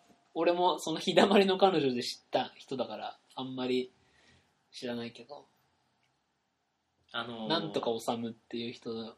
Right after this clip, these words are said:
Speaker 1: で、黄色い表紙で。
Speaker 2: あのー、あれか。
Speaker 1: 何？
Speaker 2: 彼女が
Speaker 1: うん。
Speaker 2: 幻だったやつ。
Speaker 1: あ、まあ、そうそうそうそうそうそう。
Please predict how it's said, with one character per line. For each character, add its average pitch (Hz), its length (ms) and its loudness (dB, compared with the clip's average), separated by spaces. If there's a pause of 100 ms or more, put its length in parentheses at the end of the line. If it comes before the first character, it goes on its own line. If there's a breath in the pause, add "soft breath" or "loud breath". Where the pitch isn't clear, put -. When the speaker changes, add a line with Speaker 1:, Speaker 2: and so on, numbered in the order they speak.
(100)
Speaker 1:
で、 120 160 -6
黄 170 220 -2
色 160 180 6
い 143 120 -2
表 127 260 0
紙 120 80 -14
で。 - 200 -14 (1300)
Speaker 2:
あ 107 100 -10
の 104 120 -18
ー、 - 20 -20 (220)
あ 117 80 -10
れ 123 80 -10
か。 - 260 -8 (140)
Speaker 1:
何？ 113 200 -10 (1400)
Speaker 2:
彼 165 180 -8
女 135 120 -10 (120)
が - 180 -18 (200)
Speaker 1:
う 131 80 -4
ん。 120 180 -4 (920)
Speaker 2:
幻 147 440 0
だ 147 100 0
っ - 60 -12
た - 60 -8
や 107 80 -6
つ。 - 260 -14 (640)
Speaker 1:
あ、 151 160 4
ま 147 240 4
あ、 143 60 2
そ 156 140 8
う 151 40 8
そ 156 140 8
う 147 40 8
そ 143 140 0
う 135 60 0
そ 143 160 2
う - 20 4
そ 135 180 2
う 127 40 2
そ 127 160 0
う。 - 120 -2